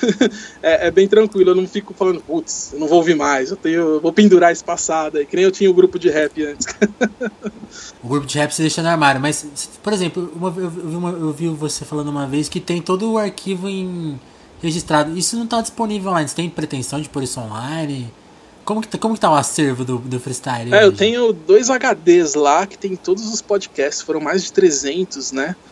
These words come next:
Speaker 1: Assim, fora especiais, e, e, enfim, os, os musicais, né? Tem mais de trezentos,
Speaker 2: Sim.
Speaker 1: mais de tre-, mais de trezentas entrevistas.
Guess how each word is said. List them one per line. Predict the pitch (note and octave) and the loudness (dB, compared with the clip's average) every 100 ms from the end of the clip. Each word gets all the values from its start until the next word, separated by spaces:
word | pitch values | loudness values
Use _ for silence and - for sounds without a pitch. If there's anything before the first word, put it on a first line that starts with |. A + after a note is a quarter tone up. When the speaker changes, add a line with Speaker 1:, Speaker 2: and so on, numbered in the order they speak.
| - - | -20 -10
Speaker 1:
Assim, | - D#3+ | -2 0
fora | - D#3+ F3+ | 4 6 6
especiais, | F3 - E3 - C#3+ C3+ D#3+ D3 C3+ B2+ - - | 4 4 2 4 4 4 4 2 2 -2 -6 -6
e, | C3 | -6
e, | C3 B2+ C3 C3 B2+ - C3+ | -6 -6 -6 -6 -8 -10 -12
enfim, | - D3 | -2 2
os, | D3 | 8
os | G3 E3 | 8 8
musicais, | E3+ D#3 D#3 C3+ C3 E3+ C#3+ | 6 4 2 2 2 2 0
né? | D3+ | -6
Tem | D3+ | -6
mais | D3+ G3+ | 0 0
de | G#3+ | 0
trezentos, | A#3 A3 F3 F#3+ - | -2 -2 -2 -4 -6
Speaker 2:
Sim. | - - | -8 -2
Speaker 1:
mais | F3 C#3+ | 0 0
de | |
tre-, | D3+ G3 - | 4 2 2
mais | D3+ F#3 | -6 -6
de | - | 0
trezentas | G#3+ F3 F#3+ F3 | 0 2 -2 -2
entrevistas. | F#3 G3 E3+ C#3+ D#3 - - | 2 4 4 2 -6 -8 -10